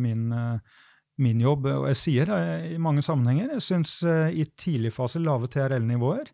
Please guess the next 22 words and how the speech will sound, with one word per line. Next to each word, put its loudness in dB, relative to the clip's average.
eh, -4
Technology -4
Readiness 0
Level, 0
så, 0
så -2
er -2
vi -2
veldig 0
konkurransedyktige -4
i 2
Norge -6
gjennom 0
de -2
ordningene -6
vi -8
har. -6
Men 0
jo -2
nærmere -4
vi -4
kommer, -4